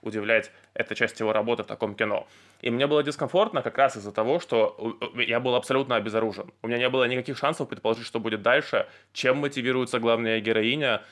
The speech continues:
какой у неё вообще план, что конкретно она делает с этими мужчинами, с которыми она знакомится на вечеринке.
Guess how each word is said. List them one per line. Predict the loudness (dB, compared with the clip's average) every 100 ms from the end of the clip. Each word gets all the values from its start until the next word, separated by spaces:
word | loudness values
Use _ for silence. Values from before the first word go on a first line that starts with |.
| -12
какой | -6 0 0
у |
неё | 2 4
вообще | 2 2 0 0
план, | 4 4 2
что | 0 -2
конкретно | -2 0 0 0 0
она | 0
делает | 2 2 2
с | 0
этими | -4 -4
мужчинами, | -6 -8 -6 -6 -8
с | -8
которыми | -6 -4 -4
она | -4
знакомится | -4 -4 -4 -6
на | -8
вечеринке. | -6 -6 -6 -4 -6